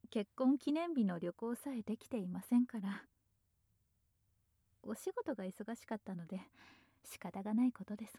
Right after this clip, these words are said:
が。あ、い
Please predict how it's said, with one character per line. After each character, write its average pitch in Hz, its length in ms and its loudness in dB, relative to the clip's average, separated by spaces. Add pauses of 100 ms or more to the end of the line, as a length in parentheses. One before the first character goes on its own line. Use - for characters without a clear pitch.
(120)
が。 226 100 -2 (3750)
あ、 269 380 10
い 269 100 12